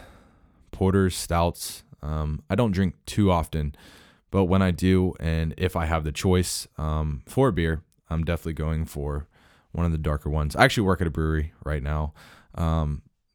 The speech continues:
so I pour beer all day. <laughs> Um,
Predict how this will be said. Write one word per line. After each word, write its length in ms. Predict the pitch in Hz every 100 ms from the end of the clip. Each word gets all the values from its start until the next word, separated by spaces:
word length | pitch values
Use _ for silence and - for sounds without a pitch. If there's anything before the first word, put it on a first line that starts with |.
| _ 101
so 220 | - 90
I 60 | 85
pour 240 | - 95
beer 220 | 85 85
all 120 | 80 78
day. 260 | 78 76 - -
<laughs> 920 | 202 - 170 - - - - 151 -
Um, 600 | 92 95 92 90 90 90